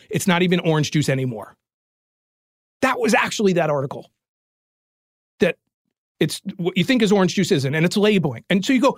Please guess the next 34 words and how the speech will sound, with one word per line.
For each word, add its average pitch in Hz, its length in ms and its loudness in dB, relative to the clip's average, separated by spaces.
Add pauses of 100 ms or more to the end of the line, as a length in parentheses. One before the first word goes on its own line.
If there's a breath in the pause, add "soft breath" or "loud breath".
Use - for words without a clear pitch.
(120)
"Okay, 349 200 2
the 247 180 0
argument 294 340 2
is 190 80 0
with 208 160 0
the 156 100 -2
labeling. 185 520 0 (440)
The 262 120 2
argument 311 320 2
is 185 120 2
what 190 260 -2 (180 loud breath)
we're 180 140 4
being 180 240 2
told 285 480 0
it 165 100 0
is." 120 280 -10
And 196 120 2
you 214 60 2
have 277 220 -6
to 277 80 0
do 190 100 0
your 156 120 2
homework, 285 380 0
and 208 80 2
your, 180 100 0
part 208 200 0
of 214 60 0
your 202 100 2
homework 160 280 0
is 160 120 2
listening 147 280 -2
to 147 120 -10
this 139 100 -4
show. 147 440 -4